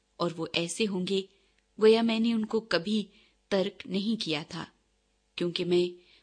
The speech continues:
खुदावंद उनका खुदा हूं और उनकी सुनूंगा। और बनी इफ्राइम पहलवानों की मानिंद होंगे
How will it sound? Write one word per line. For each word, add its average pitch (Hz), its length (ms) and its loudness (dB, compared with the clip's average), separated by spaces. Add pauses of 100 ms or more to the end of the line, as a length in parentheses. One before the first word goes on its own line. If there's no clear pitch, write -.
(160)
खुदावंद 185 480 -2 (380)
उनका 175 320 -6 (180)
खुदा 160 240 -4
हूं 165 220 -10 (800)
और 208 120 6
उनकी 247 240 0
सुनूंगा। 180 680 -2 (640)
और 175 140 2
बनी 175 280 -4 (100)
इफ्राइम 180 500 -4 (600)
पहलवानों 214 540 2
की 180 120 -2
मानिंद 165 400 -4
होंगे 156 400 -8